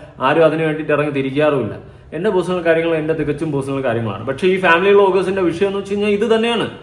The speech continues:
ഞാൻ എപ്പോഴും പറയാറുണ്ട്, നല്ല നല്ല കാര്യങ്ങൾ മാക്സിമം ഷെയർ ചെയ്യുക. ഇനി വീട്ടിൽ ആരെങ്കിലുമൊക്കെ ഉടക്കി അടിച്ച് പിരിഞ്ഞു കഴിഞ്ഞാൽ ഇതെല്ലാം നിങ്ങളുടെ ഓഡിയൻസ് കണ്ടുപിടിക്കും, കണ്ടുപിടിച്ചിട്ട് നിങ്ങൾ എന്നെ മൂഞ്ചും. അതാണ് അവസ്ഥ.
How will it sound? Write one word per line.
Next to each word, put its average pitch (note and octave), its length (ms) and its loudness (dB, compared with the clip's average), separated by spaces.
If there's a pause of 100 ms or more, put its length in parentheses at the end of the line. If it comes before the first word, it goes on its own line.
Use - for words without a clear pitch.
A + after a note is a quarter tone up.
(320)
ഞാൻ B2+ 140 0
എപ്പോഴും E3+ 320 2
പറയാറുണ്ട്, E3 760 4 (220)
നല്ല A#2 300 2
നല്ല F3+ 220 4
കാര്യങ്ങൾ E3+ 680 4
മാക്സിമം D#3+ 400 -4
ഷെയർ D3+ 180 0
ചെയ്യുക. D3 360 0
ഇനി C3 140 -6
വീട്ടിൽ C#3 360 0
ആരെങ്കിലുമൊക്കെ E3+ 560 2
ഉടക്കി D#3+ 380 4
അടിച്ച് D#3+ 280 0
പിരിഞ്ഞു E3 300 -2
കഴിഞ്ഞാൽ F3 260 -2
ഇതെല്ലാം F3+ 400 0
നിങ്ങളുടെ F#3 320 -2
ഓഡിയൻസ് F3+ 480 4
കണ്ടുപിടിക്കും, F3+ 680 0 (260)
കണ്ടുപിടിച്ചിട്ട് G3+ 720 0
നിങ്ങൾ F#3+ 200 0
എന്നെ F3+ 140 0
മൂഞ്ചും. C3+ 400 -4
അതാണ് D3 220 -2
അവസ്ഥ. C3 260 -4